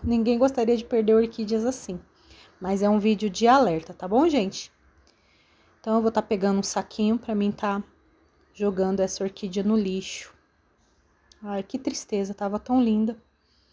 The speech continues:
Mas é assim, né, gente? Acontece. Olha, pessoal, coloquei ela aqui nesse saquinho, com substrato e tudo,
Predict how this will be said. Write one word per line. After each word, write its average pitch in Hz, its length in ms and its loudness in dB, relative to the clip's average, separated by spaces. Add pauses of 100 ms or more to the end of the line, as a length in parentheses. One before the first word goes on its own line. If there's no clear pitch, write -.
(760)
Mas 330 300 4
é 320 120 6
assim, 233 280 0
né, 233 120 0
gente? 202 260 -6
Acontece. 226 800 -4 (2000)
Olha, 220 160 2
pessoal, 190 360 -6
coloquei 196 440 -4
ela 180 160 0
aqui 262 420 -2 (120)
nesse 185 200 -10
saquinho, 233 640 -4 (720)
com 220 180 0
substrato 196 680 -6
e - 40 -20
tudo, 269 440 0